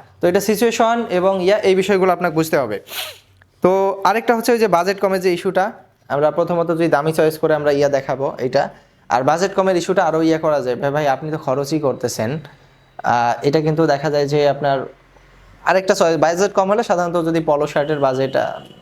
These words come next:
বাজেট কম চাচ্ছে পলো শার্ট, বাজেট টি-শার্টে, তখন আমরা টি-শার্ট দেখাবো তাকে। আবার পলো শার্টই নিবে কিন্তু বাজেট ইয়া, তখন আমরা তাকে এইটা বোঝাবো যে, "ভাই এই বাজেটে আসলে আপনি ভালো পণ্য পাবেন না ইয়া করে।"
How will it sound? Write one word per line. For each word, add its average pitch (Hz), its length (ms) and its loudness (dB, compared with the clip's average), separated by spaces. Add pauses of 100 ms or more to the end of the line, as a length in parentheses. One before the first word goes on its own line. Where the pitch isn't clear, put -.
(160)
বাজেট 135 340 0
কম 180 280 0
চাচ্ছে 156 280 0
পলো 175 200 2
শার্ট, 226 220 0
বাজেট 160 300 0
টি-শার্টে, 127 480 -2
তখন 214 200 0
আমরা 208 160 0
টি-শার্ট 165 380 0
দেখাবো 117 440 -2
তাকে। - 240 -10 (960)
আবার 151 680 0
পলো 196 260 2
শার্টই 233 340 2
নিবে 185 400 2
কিন্তু 165 280 0
বাজেট 160 400 0
ইয়া, 131 260 2
তখন 151 320 -2
আমরা 160 200 0
তাকে 156 220 -2
এইটা 143 200 -2
বোঝাবো 147 520 0 (500)
যে, 143 100 2
"ভাই 165 180 2
এই 165 120 2
বাজেটে 160 360 2
আসলে 147 240 0
আপনি 139 180 -4
ভালো 120 340 -2
পণ্য 123 260 -2
পাবেন 113 340 -4
না 107 120 -2
ইয়া 107 180 0
করে।" 139 280 0